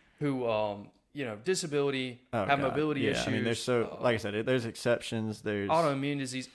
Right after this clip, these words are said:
Speaker 1: all that. I'm not talking about that. I'm just saying, you know, and, and we're not trying to fat shame anybody, but it really is becoming a problem in a
Speaker 2: Right.
Speaker 1: lot of people nowadays.
Speaker 2: The statistics show, it's not, uh, like, we're not sitting here claiming that, I mean, we're not sitting here saying, you know, it's a problem. Like, statistics show that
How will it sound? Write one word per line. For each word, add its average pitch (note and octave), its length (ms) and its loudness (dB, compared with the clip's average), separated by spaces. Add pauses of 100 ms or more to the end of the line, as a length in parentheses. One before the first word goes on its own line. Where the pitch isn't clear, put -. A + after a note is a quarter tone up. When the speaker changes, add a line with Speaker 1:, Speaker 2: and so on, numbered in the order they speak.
Speaker 1:
all G3 280 2
that. A#2 200 2
I'm F3+ 80 0
not G3 120 -2
talking E3 180 -6
about C#3 320 -2
that. A2 300 -4 (260)
I'm G3 180 0
just F3 200 -2
saying, D3 420 -4
you B2+ 80 -8
know, B2 140 -4
and, B2 280 -8
and A#2+ 100 -10
we're C3+ 100 -4
not D3+ 160 -4
trying D3 160 -4
to C#3 60 -10
fat C3+ 200 0
shame C3+ 240 -6
anybody, A#2+ 380 -2
but A#2 220 -6 (260)
it D3 160 0
really E3+ 360 4
is C#3+ 440 0 (640)
becoming E3 340 0
a - 40 -2
problem B2+ 640 2 (380)
in C3 100 0
a A2 40 4
Speaker 2:
Right. G2+ 80 4
Speaker 1:
lot C#3 120 4
of C#3 80 -2
people C#3 220 -4
nowadays. A#2 640 -4
Speaker 2:
The B2 100 0
statistics - 560 -4
show, G2+ 320 0
it's - 120 -4
not, D3+ 180 4
uh, B2+ 100 6
like, A#2+ 160 4
we're D#3+ 120 6
not D#3 160 4
sitting - 180 -2
here A2+ 100 -2
claiming G2+ 520 -2 (520)
that, F#2+ 340 -8
I G#2+ 120 -14
mean, G2 200 -8
we're A#2 120 -2
not G#2+ 120 0
sitting - 200 -8
here G#2+ 180 -4 (200)
saying, G2 300 -6
you G#2 100 -2
know, E2+ 80 -4
it's A2 140 -4
a - 40 -6
problem. A2 280 0
Like, - 220 -4
statistics - 560 -10
show G2+ 240 -2
that G2+ 180 -6